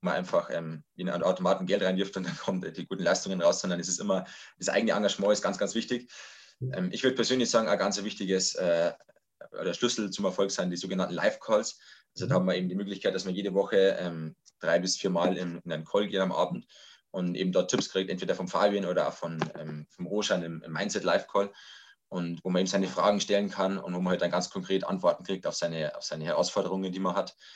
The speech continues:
Speaker 2: Ja.
Speaker 1: Ähm, genau, dann ein weiterer Punkt, glaub ich, der sehr, sehr wichtig ist, dass man so ein, ähm, so ein achtwöchiges Programm durchläuft, so ein Intensivprogramm, in dem man halt dann eben ganz viele, viele Tipps schon am Anfang bekommt.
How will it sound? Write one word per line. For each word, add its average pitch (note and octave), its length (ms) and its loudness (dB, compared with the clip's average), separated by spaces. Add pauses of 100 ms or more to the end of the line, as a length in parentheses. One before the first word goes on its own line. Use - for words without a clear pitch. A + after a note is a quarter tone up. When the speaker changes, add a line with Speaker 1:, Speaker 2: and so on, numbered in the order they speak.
(300)
Speaker 2:
Ja. B2 160 -4
Speaker 1:
Ähm, E2 500 -4 (560)
genau, G2 240 2
dann F#2+ 260 0 (100)
ein F#2 80 0
weiterer F#2+ 300 2
Punkt, G#2+ 200 -6
glaub G2 120 4
ich, F#2+ 100 0
der G2 120 2
sehr, E2+ 340 4
sehr F2+ 180 -4
wichtig G2 300 -2
ist, F#2+ 160 -4
dass F2+ 120 -2
man F2 120 -4
so E2 160 -2
ein, D2 320 -4
ähm, D#2 220 -10
so - 160 -6
ein C#2+ 80 -4
achtwöchiges F2 680 -6
Programm F#2 320 -2
durchläuft, F2+ 360 -2
so - 100 -8
ein E2+ 40 -8
Intensivprogramm, F#2 800 -6 (480)
in F2+ 80 -8
dem F#2 120 2
man F2+ 80 2
halt F#2 120 0
dann F2+ 100 0
eben F#2 180 0
ganz F2+ 200 0
viele, F2+ 320 -2
viele F#2 260 -4
Tipps - 240 -2
schon - 200 2
am - 40 -6
Anfang G2+ 300 -2
bekommt. G2+ 480 -2